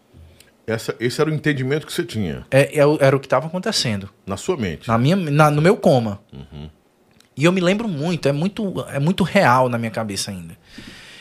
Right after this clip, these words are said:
Speaker 2: E você pode ter cem anos de idade, mas você sempre vai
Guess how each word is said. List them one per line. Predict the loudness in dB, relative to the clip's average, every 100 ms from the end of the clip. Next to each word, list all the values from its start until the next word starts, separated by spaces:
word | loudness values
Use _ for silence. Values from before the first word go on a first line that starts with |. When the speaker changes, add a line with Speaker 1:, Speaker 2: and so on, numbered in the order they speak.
| 0
Speaker 2:
E | 4 6 4
você | 2 2 4
pode | 2 0 2
ter | 2 4
cem | 2 2 4 4 2
anos | 0
de | 0
idade, | 2 2 0 -8 -4
mas | 0 0
você | -2 -2
sempre | -2 -2 -2 -4 -4
vai | 0 4 4 2 -4